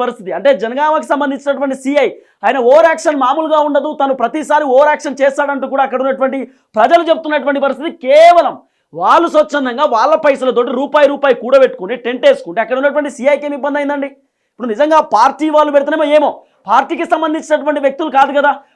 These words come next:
వాళ్ళే స్వచ్ఛందంగా టెంట్ ఏర్పాటు చేసుకొని "మాకు మేమే ఎండగొడతా ఉంది," ఎందుకంటే చాలామంది మహిళలు ఉంటారు, వృద్ధులు ఉంటారు, అక్కడ ఉన్నటువంటి ఓటర్లు అనేక మంది ఉంటారు, వాళ్ళు ఇబ్బంది పడుతున్నటువంటి నేపథ్యంలోనే స్వచ్ఛందంగా టెంట్ వేసుకొని "మేమే కూర్చొని మేమే ఓట్లు వేసుకున్నాం, మాకేం ఇబ్బంది లేదు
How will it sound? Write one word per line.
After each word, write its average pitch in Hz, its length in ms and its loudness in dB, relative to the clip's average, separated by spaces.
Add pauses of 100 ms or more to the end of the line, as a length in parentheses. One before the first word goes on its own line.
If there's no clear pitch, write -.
వాళ్ళే 294 380 4
స్వచ్ఛందంగా 311 440 0 (100)
టెంట్ 277 220 0
ఏర్పాటు 302 360 2
చేసుకొని 247 360 0 (380)
"మాకు 277 240 4
మేమే 294 380 2
ఎండగొడతా 285 420 4 (120)
ఉంది," 320 180 0 (280)
ఎందుకంటే 302 260 0 (120)
చాలామంది 311 420 2 (100)
మహిళలు 285 340 2
ఉంటారు, 233 200 0 (120)
వృద్ధులు 226 340 -6
ఉంటారు, 262 160 -6
అక్కడ - 180 -8
ఉన్నటువంటి 269 300 -4 (120)
ఓటర్లు 277 320 0
అనేక 302 300 2
మంది 294 160 0
ఉంటారు, 240 200 -2 (320)
వాళ్ళు 277 200 2
ఇబ్బంది 370 280 2
పడుతున్నటువంటి 294 540 0
నేపథ్యంలోనే 240 560 0 (400)
స్వచ్ఛందంగా 320 460 2 (100)
టెంట్ 285 200 0
వేసుకొని 294 340 2
"మేమే 285 180 2
కూర్చొని 247 500 -2 (280)
మేమే 339 220 6 (120)
ఓట్లు 302 180 6
వేసుకున్నాం, 285 320 0
మాకేం 277 340 0
ఇబ్బంది 302 280 0
లేదు 277 180 0